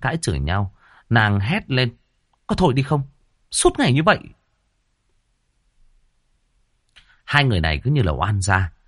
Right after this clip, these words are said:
Hễ mà nói chuyện với nhau chỉ được vài câu là lại muốn xông vào đánh nhau. Thật là khốn kiếp. Tang Ái ngẫm đi ngẫm lại một lúc,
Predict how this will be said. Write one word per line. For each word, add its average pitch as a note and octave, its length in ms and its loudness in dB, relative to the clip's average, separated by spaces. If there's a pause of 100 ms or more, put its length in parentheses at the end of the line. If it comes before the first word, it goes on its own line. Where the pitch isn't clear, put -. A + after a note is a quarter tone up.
(520)
Hễ D3 200 2
mà F#3+ 200 2
nói G2+ 360 0
chuyện A2+ 260 -2
với A#2+ 100 0
nhau A#2 300 2
chỉ D2+ 160 -4
được C2 240 -10
vài C#2 200 -4 (100)
câu A2 280 0 (260)
là G2+ 160 2
lại F2+ 200 0
muốn G#2 280 -2
xông A2 300 -2
vào D2+ 100 -2
đánh E2+ 300 -2
nhau. G#2+ 260 0 (280)
Thật - 180 -8
là C#2+ 80 -4
khốn G#2+ 240 -4
kiếp. - 220 -4 (4000)
Tang A2 180 6
Ái G#2 260 0
ngẫm A#2+ 300 0
đi A2+ 100 2
ngẫm E2+ 200 -2
lại A#2 160 -2
một C2+ 200 -8
lúc, C3+ 220 -4